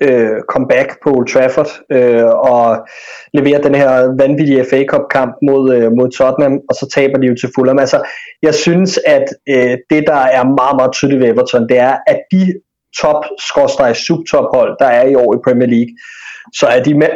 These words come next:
afstand det hold, der har den smalleste trup. Altså, de, de kan jo slet ikke undvære, lige så snart at de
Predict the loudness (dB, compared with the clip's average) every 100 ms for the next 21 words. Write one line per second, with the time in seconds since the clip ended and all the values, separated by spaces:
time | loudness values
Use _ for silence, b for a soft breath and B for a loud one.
0 | -2 0 0 0 -2 -2 -6 -4 0 0
1 | 0 0 -2 -4 -6 -4 -2 -4 -6 -10
2 | -4 -4 -6 B -4 -2 -2 -4 -2 0
3 | 0 -2 -6 -2 0 0 -2 -2 -2 -2
4 | -4 -4 -2 -2 0 0 0 -2 -2 -2
5 | -2 -2 -2 -2 -2 -4